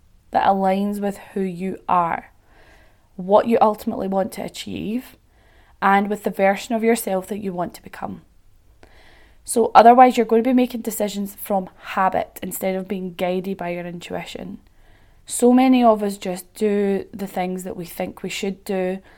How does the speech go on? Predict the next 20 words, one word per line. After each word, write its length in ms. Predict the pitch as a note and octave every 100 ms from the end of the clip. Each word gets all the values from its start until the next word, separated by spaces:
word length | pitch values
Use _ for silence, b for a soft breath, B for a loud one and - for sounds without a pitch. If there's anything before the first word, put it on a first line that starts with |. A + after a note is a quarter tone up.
| b b _
or 300 | G3+ G3 F#3+
that 120 | G3
we 60 | F#3+
think's 320 | - G3 -
the 100 | F#3+
next 320 | F#3 - -
best 300 | F#3+ F3+ -
thing 220 | F#3+ F#3+
to 120 | F#3
do, 460 | F#3 G3 G3 G3 F#3+
or 180 | - F#3
this, 300 | F#3 G3 - -
the 80 | G3
path 380 | - F#3+ F#3
that 120 | - F#3
we're 80 |
supposed 440 | F3 F#3 - F#3+ -
to 60 | -
be 260 | G#3+ A#3
on, 400 | A#3 A3+ A3 G#3